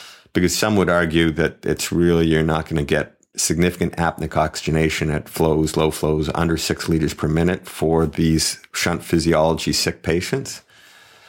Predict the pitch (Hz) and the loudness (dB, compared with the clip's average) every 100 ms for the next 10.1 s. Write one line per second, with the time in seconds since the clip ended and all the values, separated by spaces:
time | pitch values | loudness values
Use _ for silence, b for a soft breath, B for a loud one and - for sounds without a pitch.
0 | B B - 92 95 95 87 90 90 90 | B B 0 2 4 4 2 2 4 4
1 | 101 113 104 101 95 - 78 73 98 98 | 4 2 2 2 0 0 -4 0 2 4
2 | 87 76 85 127 107 - 87 78 - 82 | 4 4 2 0 -2 -4 -2 -2 -4 -10
3 | - - 85 82 82 80 - _ - - | -10 -4 0 2 2 0 -6 _ -10 -2
4 | 92 87 - 82 - 82 82 85 80 - | -2 -2 -2 -2 0 -2 0 -2 -4 -2
5 | - 110 110 85 73 65 - - - 80 | 2 2 2 0 -2 -4 -8 -18 -6 -2
6 | 80 - - 82 82 85 - 85 80 - | -2 -2 -2 0 2 0 0 0 0 -2
7 | 78 78 85 90 87 82 - 78 - - | -2 0 0 2 2 0 -2 -4 -4 -2
8 | 76 - - 82 - 85 80 80 80 - | -2 -2 -6 -6 -2 0 2 2 0 0
9 | 78 78 - 78 76 - 143 - 87 78 | 0 -2 0 0 0 0 0 0 0 0
10 | - | -4